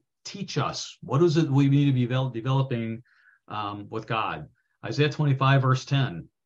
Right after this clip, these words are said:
you know, says, "For on this mountain," again, the kingdom, "on this mountain, the hand of the Lord will rest, and Moab will be trampled down under him."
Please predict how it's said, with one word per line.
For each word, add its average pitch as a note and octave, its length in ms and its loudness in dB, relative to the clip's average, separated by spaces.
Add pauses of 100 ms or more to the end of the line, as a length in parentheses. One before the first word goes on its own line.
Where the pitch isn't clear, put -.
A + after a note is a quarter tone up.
(460)
you - 60 -8
know, A#2+ 60 0
says, B2 220 0
"For - 200 0
on C#3+ 260 4
this F3 240 2
mountain," E3 600 -2 (640)
again, C3+ 480 0
the C3 100 -6
kingdom, C3 400 2
"on A2+ 140 -4
this D#3+ 180 0
mountain, F3+ 320 0
the E3 80 2
hand C3+ 240 4
of D#3 60 0
the D#3 80 0
Lord A#2+ 280 0
will C#3+ 160 0
rest, - 440 -6 (560)
and A#2+ 180 0
Moab B2 520 2
will C3+ 120 4
be C#3 140 4
trampled C#3 580 -2
down B2+ 460 0
under B2 320 2
him." D#2 340 -16